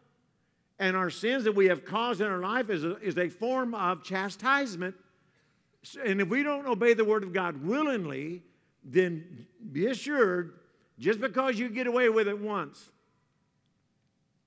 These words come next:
doesn't mean God,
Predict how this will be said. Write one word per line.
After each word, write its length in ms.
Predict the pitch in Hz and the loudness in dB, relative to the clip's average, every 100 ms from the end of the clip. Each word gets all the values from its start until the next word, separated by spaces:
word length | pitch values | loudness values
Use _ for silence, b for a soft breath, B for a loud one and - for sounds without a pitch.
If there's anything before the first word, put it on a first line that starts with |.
| _ 139 | _ -4
doesn't 420 | 147 170 196 190 | 0 0 -2 -6
mean 440 | 165 160 165 165 - _ _ _ _ _ _ _ _ _ _ _ _ _ _ _ _ 110 | -6 -6 -8 -10 -18 _ _ _ _ _ _ _ _ _ _ _ _ _ _ _ _ -8
God, 400 | 139 151 156 | -4 -4 -6